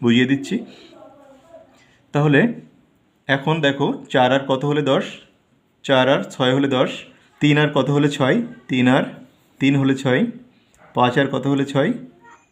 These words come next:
পাঁচ আর এক হলে ছয়। তারপরের অঙ্কটি দেখো,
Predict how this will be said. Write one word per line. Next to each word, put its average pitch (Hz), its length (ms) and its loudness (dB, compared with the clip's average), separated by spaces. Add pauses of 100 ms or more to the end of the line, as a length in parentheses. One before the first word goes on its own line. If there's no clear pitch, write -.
(100)
পাঁচ 123 240 0
আর 135 140 2 (1200)
এক 127 200 0
হলে 123 180 0
ছয়। 95 220 -10 (680)
তারপরের 139 360 -2
অঙ্কটি 135 260 0
দেখো, 127 240 -2